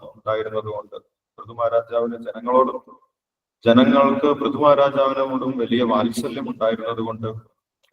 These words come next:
കഠിനമായിട്ടുള്ള ദുഃഖം അവർക്ക് അനുഭവ-, അനുഭവപ്പെട്ടു. അവർ കരഞ്ഞുകൊണ്ട് പൃഥു മഹാരാജാവിനെ അനുഗമിച്ചു എന്നാണ് പറയുന്നത്. എങ്ങനെയാണോ ശ്രീരാമചന്ദ്ര ഭഗവാൻ അയോധ്യയിൽ നിന്ന് വനത്തിലേക്ക് പോകുന്ന സമയത്ത്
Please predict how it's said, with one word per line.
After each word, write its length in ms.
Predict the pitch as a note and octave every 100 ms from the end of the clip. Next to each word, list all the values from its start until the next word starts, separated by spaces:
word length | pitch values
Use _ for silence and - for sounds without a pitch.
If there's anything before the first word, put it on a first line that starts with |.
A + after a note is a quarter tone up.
| G#2+
കഠിനമായിട്ടുള്ള 600 | B2+ C#3 C3+ B2 A#2+ A#2+
ദുഃഖം 500 | A#2 A2 - D#3 -
അവർക്ക് 380 | A#2 A2+ A2+ G#2+
അനുഭവ-, 720 | G#2 G2+ G#2 G#2+ G#2+ - G2
അനുഭവപ്പെട്ടു. 600 | G2 G2 A2 A#2 B2+ B2 A#2 _ _ _ _ _ _ _ _ _ _ _ _ -
അവർ 160 | G#2+
കരഞ്ഞുകൊണ്ട് 760 | A2+ G#2+ G2+ A2 D3 B2 A#2 A#2 - _ _ _ _ _ _ -
പൃഥു 180 | A#2 B2+
മഹാരാജാവിനെ 720 | B2 A#2 A#2 A2+ A2+ A2+ A2+
അനുഗമിച്ചു 560 | G2+ G#2+ A2+ A2 A2
എന്നാണ് 300 | A2+ G2 F#2+
പറയുന്നത്. 440 | F#2+ F#2+ E2 - - - -
എങ്ങനെയാണോ 480 | A#2 D3+ D3+ D3+ D3
ശ്രീരാമചന്ദ്ര 800 | C#3+ A#2 A#2+ B2+ B2+ B2+ B2
ഭഗവാൻ 540 | B2 A2 A2 A2+ A#2 - - - _ _ _ _ -
അയോധ്യയിൽ 640 | G#2+ A#2+ B2+ B2+ B2+ B2
നിന്ന് 540 | A#2+ A#2+ A2+ G#2 _ G#2+
വനത്തിലേക്ക് 640 | G#2+ - B2 A#2 A#2 A#2
പോകുന്ന 300 | G#2 A2 A2
സമയത്ത് 540 | - A2 G#2 G#2 A2